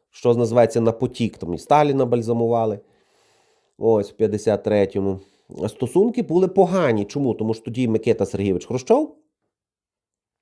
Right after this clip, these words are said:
ось, розвінчав культ особи Сталіна, і це дуже не сподобалося Мао Цзедуну, бо ж як,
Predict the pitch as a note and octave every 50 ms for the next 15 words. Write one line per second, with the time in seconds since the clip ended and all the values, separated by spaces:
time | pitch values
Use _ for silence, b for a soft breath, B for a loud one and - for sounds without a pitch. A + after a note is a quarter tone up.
0 | _ - B B B B B B B B B - D3+ E3 D#3+ D3+ D3+ - - -
1 | D3 C#3 D3 D3 C3+ D3 D3 - D#3 D3 C#3+ - D3+ C#3 C3 C#3+ C3+ - D3+ C#3
2 | C3+ C3 B2 - C#3 C3+ C3 C3 B2+ B2+ B2 B2 A#2+ A#2+ A#2+ B2 A#2+ A2+ A2 A2
3 | A2 A2 - A#2 G#2 A#2+ A2+ A2+ A2+ A2 G#2+ - - A#2 A2 A#2 G#2+ G2+ G#2+ G#2+
4 | G#2+ - A2 G#2+ G#2+ G#2 G2+ F#2 A2 G2+ F2+ A#2+ A#2 A2 G#2+ G2+ F#2 G2+ F#2+ G#2
5 | G#2 F2+ F2 - -